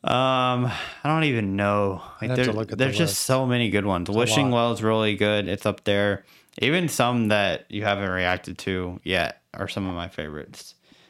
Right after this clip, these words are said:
Speaker 1: Um,
Speaker 2: Yeah.
Speaker 1: there's one with Halsey called Be Kind, I think.
Speaker 2: Oh, the one he did with, um, with
Speaker 1: I think, no, he's not on that one. It's a different Halsey song,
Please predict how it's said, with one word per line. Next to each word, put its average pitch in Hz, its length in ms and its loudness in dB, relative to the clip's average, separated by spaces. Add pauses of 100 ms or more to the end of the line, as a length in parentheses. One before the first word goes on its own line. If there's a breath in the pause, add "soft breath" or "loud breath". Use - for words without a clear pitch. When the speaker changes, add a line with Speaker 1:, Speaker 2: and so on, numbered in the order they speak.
(260 soft breath)
Speaker 1:
Um, - 200 -2
Speaker 2:
Yeah. 107 60 -4
Speaker 1:
there's 104 200 -2
one 110 240 2
with 98 140 0
Halsey 101 520 0
called 92 280 -4
Be 101 120 0
Kind, 95 540 -2
I 90 140 -4
think. 104 280 -4
Speaker 2:
Oh, 180 200 0
the 156 140 0
one 170 340 0
he 165 160 2
did 151 400 -2
with, 131 520 -2
um, 110 480 -4 (960)
with 123 760 -2
Speaker 1:
I - 80 -14
think, 135 220 -2
no, 110 240 2
he's 120 180 -2
not 104 160 2
on 90 180 -2
that 85 140 -6
one. - 220 -10
It's 95 160 -6
a 123 60 -2
different 101 340 -2
Halsey 90 300 -6
song, - 220 -14